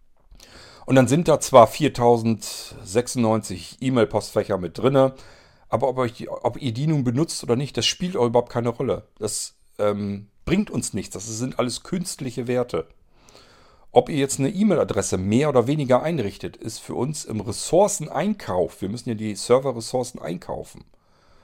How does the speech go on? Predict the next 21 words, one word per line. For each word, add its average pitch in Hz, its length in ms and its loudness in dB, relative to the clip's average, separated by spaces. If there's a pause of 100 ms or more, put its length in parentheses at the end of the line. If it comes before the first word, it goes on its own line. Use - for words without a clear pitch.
(160)
und - 260 -12
bezahlen 135 480 2
jeden 87 320 -8
Monat. - 400 -16 (480)
Und - 260 -4
das 208 160 6
sind 160 160 -2
so 131 240 0
virtuelle 156 560 2
Ressourcen, 104 580 0 (500)
die 113 80 -2
sind 147 180 -2
uninteressant. - 760 -4
Die 117 100 0
bringen 135 240 -2
uns - 180 -6
keinen 151 300 -4
Cent 160 280 -2
mehr. 147 220 -4
Und 90 140 -4
deswegen, 143 500 -2